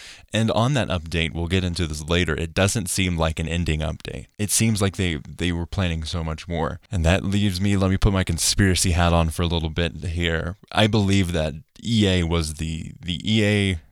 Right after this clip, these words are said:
and the uppers in dice were the real reason why it got canceled, not the developers on the team. It was because they, they didn't plan it outright to make money. And because of that, they blamed the game. Even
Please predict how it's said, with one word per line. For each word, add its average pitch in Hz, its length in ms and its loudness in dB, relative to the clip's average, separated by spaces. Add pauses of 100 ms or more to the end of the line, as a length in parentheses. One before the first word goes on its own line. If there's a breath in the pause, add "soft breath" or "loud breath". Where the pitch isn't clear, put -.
(560)
and 85 180 -8
the 78 100 -10
uppers 92 400 -2
in 87 200 -4
dice 80 440 0
were 87 80 -4
the 85 140 -2
real 90 580 0
reason 82 440 0
why 80 160 -4
it - 120 -8
got 76 180 -4
canceled, 80 480 -4
not 82 300 -4
the 95 80 -4
developers 80 640 -2
on 82 240 -6
the 80 80 -8
team. 80 560 -4
It 104 160 -4
was 95 200 -2
because 90 560 0
they, 82 440 0
they 87 340 -2
didn't 104 640 -4
plan 104 340 -2
it 85 140 -4
outright 85 840 -2
to - 120 -4
make 80 200 -2
money. 80 300 -2 (180)
And 82 560 -2
because 98 380 0
of 82 120 0
that, 78 260 0
they 92 120 2
blamed 85 360 0
the 76 80 -4
game. 80 440 0 (460 loud breath)
Even 127 480 0